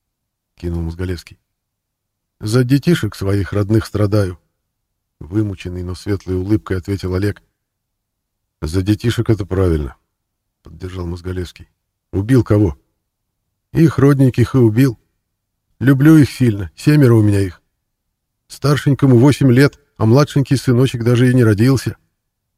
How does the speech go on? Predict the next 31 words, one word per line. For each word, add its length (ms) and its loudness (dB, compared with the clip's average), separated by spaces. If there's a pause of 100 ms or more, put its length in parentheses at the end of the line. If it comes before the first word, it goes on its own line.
(320)
«Что 400 -2
ты 140 -4
сделал?» 440 -4 (920)
Мозголевский 640 -12
почувствовал, 680 -10
что 160 -14
он 80 -8
снова 320 -4
сползает 540 -8
в 60 -20
пучину 360 -6
бреда. 440 -2 (1040)
«Убил 420 4
всех 260 2
деток 320 2
своих 380 0 (160)
и 100 -2
детёнка, 480 2
не 100 4
родившегося 680 2
вместе 280 2
с 80 -4
мамой 300 2
его, 260 0
женой 300 2
моей. 340 2 (840)
А 80 -6
потом 360 4
и 40 6
маму 280 6
свою», — 400 4